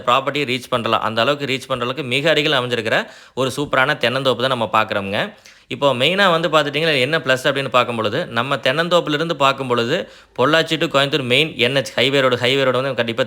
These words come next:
தெரியுங்க. அதே மாதிரி ஹைவே ரோடு பேஸ்லேருந்து பார்க்கும்போது நம்ம தென்னந்தோப்பு தெரியும். அந்த அளவுக்கு வந்து மிக அருகில் அமைஞ்சிருக்குது. மெயினுக்கு பக்கத்துல, அதாவது உங்களுக்கு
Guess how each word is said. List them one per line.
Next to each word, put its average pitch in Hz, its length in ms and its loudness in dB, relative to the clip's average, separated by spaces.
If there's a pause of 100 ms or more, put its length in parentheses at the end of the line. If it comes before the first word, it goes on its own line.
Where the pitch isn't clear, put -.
தெரியுங்க. 110 340 -2 (440)
அதே 151 200 0
மாதிரி 180 220 -2
ஹைவே 165 300 2
ரோடு 160 180 4
பேஸ்லேருந்து 147 400 0
பார்க்கும்போது 135 400 2
நம்ம 143 260 -2
தென்னந்தோப்பு 127 500 -2
தெரியும். 107 280 -2 (300)
அந்த 143 200 -2
அளவுக்கு 147 360 2
வந்து 143 160 -4 (120)
மிக 131 280 0
அருகில் 131 320 0
அமைஞ்சிருக்குது. 110 480 -2 (460)
மெயினுக்கு 185 340 2 (100)
பக்கத்துல, 143 400 2
அதாவது 143 320 2 (100)
உங்களுக்கு 123 260 -4